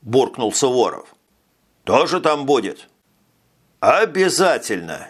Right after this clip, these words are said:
если в течение двадцати четырёх часов примет предложение стать Ненашевой.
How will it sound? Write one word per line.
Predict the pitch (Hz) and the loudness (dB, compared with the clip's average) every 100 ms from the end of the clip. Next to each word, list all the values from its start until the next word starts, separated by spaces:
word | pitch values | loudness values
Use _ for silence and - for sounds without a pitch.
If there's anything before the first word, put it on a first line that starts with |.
| - | -6
если | 98 139 143 147 | 0 2 2 -2
в | |
течение | - 147 165 160 151 | 0 0 2 2 0
двадцати | 139 139 135 139 156 156 | 2 0 0 0 0 0
четырёх | 151 139 147 131 | 0 2 2 0
часов | - 131 - 180 123 - - | -2 -4 0 0 0 -6 -8
примет | - 139 143 135 | -2 0 -2 -2
предложение | 147 139 135 131 151 147 135 | -2 0 0 0 0 0 0
стать | 110 - 143 - | 0 -2 -4 -2
Ненашевой. | 156 143 95 - 92 71 - | 0 0 -2 -4 -8 -10 -18